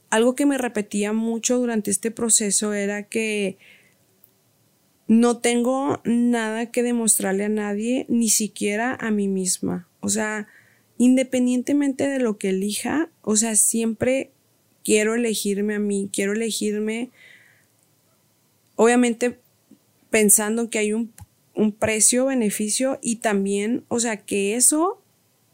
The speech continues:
el beneficio siempre sea vida, o sea, el beneficio siempre, no solo el ben-, que sea algo momentáneo, un, un, un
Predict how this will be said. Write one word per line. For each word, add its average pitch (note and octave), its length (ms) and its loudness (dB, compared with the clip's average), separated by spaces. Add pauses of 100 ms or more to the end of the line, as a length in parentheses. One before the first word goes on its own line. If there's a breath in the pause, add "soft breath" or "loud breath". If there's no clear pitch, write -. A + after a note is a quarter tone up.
(540)
el A#3 140 4
beneficio A3 600 0
siempre A3+ 420 0
sea G3+ 320 0
vida, F#3 380 -4
o G3 60 -8
sea, G3+ 140 0
el G3 60 0
beneficio G3+ 580 0
siempre, A#3 460 -2 (800 loud breath)
no A#3 160 6
solo B3+ 640 2
el A#3 160 0
ben-, A3 280 0
que G#3+ 140 -2
sea G#3 160 2
algo G3+ 220 0
momentáneo, A3+ 880 0
un, G#3 240 -2
un, G3+ 300 -2 (180)
un G#3 400 -2